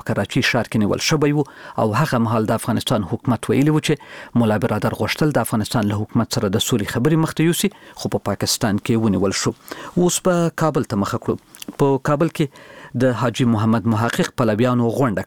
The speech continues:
کړې ده. د اجرایي ریاست دویم مرستیال محمد محقق پرون ولسمشر افغاني له، ولسمشر اشرف غني له کاره ګوښه کړ. خو اجرایي ریاست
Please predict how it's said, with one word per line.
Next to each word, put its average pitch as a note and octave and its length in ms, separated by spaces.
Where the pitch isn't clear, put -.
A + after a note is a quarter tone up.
کړې A2 220
ده. - 120
د A2 120
اجرایي B2+ 280
ریاست C3+ 400
دویم C3+ 220
مرستیال D3 480
محمد C3 460
محقق F#2+ 380
پرون D3+ 260
ولسمشر B2+ 540
افغاني A2+ 400
له، - 300
ولسمشر A#2 580
اشرف - 340
غني A#2+ 220
له A2+ 140
کاره B2 260
ګوښه A#2+ 300
کړ. A2 100
خو A#2+ 100
اجرایي B2 380
ریاست C#3+ 320